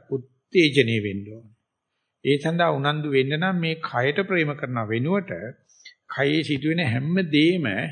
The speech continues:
දැක ගැනීමට, විඳ ගැනීමට, අත්විඳ ගැනීමට, අත්දක ගැනීමට පෙළඹෙනවා නම් ඉබේම සතිය වැඩෙන්න පටන් ගන්නවා.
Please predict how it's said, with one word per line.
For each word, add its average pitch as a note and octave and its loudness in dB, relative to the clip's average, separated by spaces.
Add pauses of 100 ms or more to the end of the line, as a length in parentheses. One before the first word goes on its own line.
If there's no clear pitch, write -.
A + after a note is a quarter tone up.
(460)
දැක B2+ 0
ගැනීමට, A#2+ 0
විඳ C3+ -2
ගැනීමට, B2+ 2 (1080)
අත්විඳ D3+ 0
ගැනීමට, C#3 0
අත්දක C#3 0
ගැනීමට D#3+ 0
පෙළඹෙනවා F3+ -2
නම් C4 -4 (240)
ඉබේම D3 0
සතිය D3 -4
වැඩෙන්න B2+ -2
පටන් A#2+ -8
ගන්නවා. G2+ -18